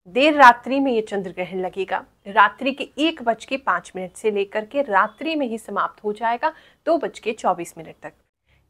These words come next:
क्योंकि ये चंद्र ग्रहण भारत में दिखाई देगा, तो सूतक जो है वो दो बज के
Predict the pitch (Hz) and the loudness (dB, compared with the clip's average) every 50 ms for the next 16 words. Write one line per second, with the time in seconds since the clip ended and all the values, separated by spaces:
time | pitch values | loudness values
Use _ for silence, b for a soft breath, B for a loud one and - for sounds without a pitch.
0 | _ - 320 339 311 - 359 - 370 330 294 254 - - 214 208 202 202 190 220 | _ 0 2 2 2 2 2 4 4 4 4 2 2 0 -6 -4 -4 -4 -4 -6
1 | 220 226 294 285 - - 180 185 180 - 202 185 180 180 - - 214 226 247 226 | -6 -6 -6 -6 -2 -2 -2 -2 -2 -4 -8 -10 -10 -10 -4 -2 0 0 0 0
2 | 254 254 247 269 269 269 B B B B B B - 339 302 277 277 _ - - | 0 0 2 2 2 2 B B B B B B 0 0 0 0 -4 _ -8 -6
3 | 294 285 285 359 359 311 - 247 233 - 226 208 202 208 220 214 - 247 285 269 | -6 -2 0 0 -2 2 2 0 0 2 2 0 0 -2 -4 -4 -2 -2 0 2
4 | 262 226 - - - - 196 190 | 0 -2 -2 -6 -6 -4 -4 -4